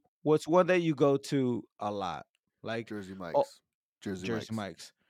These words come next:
Speaker 1: Let's say that this A I has access to all of your records 'cause you use your credit card or debit card, whatever, you know?
Speaker 2: Right,
Speaker 1: Your,
Speaker 2: right.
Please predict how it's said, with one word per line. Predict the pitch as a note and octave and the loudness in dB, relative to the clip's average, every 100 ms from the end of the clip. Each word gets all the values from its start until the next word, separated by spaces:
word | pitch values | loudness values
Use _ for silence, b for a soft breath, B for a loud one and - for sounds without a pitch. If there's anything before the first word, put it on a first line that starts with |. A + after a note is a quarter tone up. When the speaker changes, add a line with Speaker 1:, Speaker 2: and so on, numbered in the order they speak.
| _ _ _ _ _ _ _ _ _ - | _ _ _ _ _ _ _ _ _ -6
Speaker 1:
Let's | A2 - | -6 2
say | C3+ | 2
that | C3 B2+ A2 | 4 2 2
this | A2 - A2 | -4 -4 -4
A | G#2 G2+ | -2 0
I | F#2+ F2 E2 - - b b b b _ | -2 -2 -6 -12 -20 b b b b _
has | - G2+ G2+ - | -6 -6 -6 -4
access | G#2 G2+ - G#2+ F#2+ - | -2 -2 -4 -6 -6 -4
to | A#2+ | -4
all | - G#2 A2+ | -2 -2 0
of | A2+ | -2
your | A2 G2+ | -2 -2
records | F#2+ G2 G2 G2+ - | -4 -4 -6 -6 -6
'cause | A2+ - _ _ _ _ | -8 -8 _ _ _ _
you | - G2 | -8 -6
use | G#2 | -4
your | G2+ | -6
credit | - C3 B2 | 2 2 4
card | C3+ C3 A#2 | 4 4 4
or | |
debit | G2+ A2+ A#2 | -2 -2 -2
card, | - A2+ A2+ | 0 -2 -2
whatever, | G#2+ A2+ A2+ F2+ E2 | -2 0 0 -2 -6
you | F#2+ | -6
know? | G#2 A#2 A#2 | -2 -2 -4
Speaker 2:
Right, | G2 F2+ - | -8 -8 -8
Speaker 1:
Your, | A#2 A#2+ A2 | -2 0 0
Speaker 2:
right. | E2+ | -2